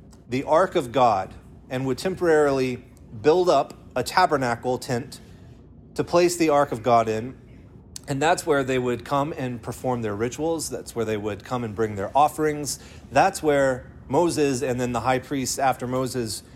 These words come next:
would meet with God once a year on Yom Kippur, the Day of Atonement, by going into the Holy of Holies and sprinkling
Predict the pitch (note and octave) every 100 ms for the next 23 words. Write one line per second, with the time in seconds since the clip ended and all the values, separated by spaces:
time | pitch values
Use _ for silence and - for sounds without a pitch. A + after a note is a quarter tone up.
0 | - - C3 B2 D3 G3+ - D3+ B2+ C3
1 | C3 B2 A2 C3+ C#3+ C3+ B2 C3+ B2 A2
2 | F#2 - A#2 A2+ A2+ A#2 B2 A#2+ A#2 B2+
3 | A#2+ A2+ G2+ A#2 A2+ G#2 - C3 A2+ G#2+
4 | - - - - - A#2+ B2+ D#3 D#3+ C#3+
5 | C3 B2 A#2+ D#3 D#3+ D3 C#3+ B2+ A#2 A#2+
6 | A2+ - - - - - - C3+ B2 B2
7 | - - - - F3+ F3+ E3 D#3+ C#3+ C#3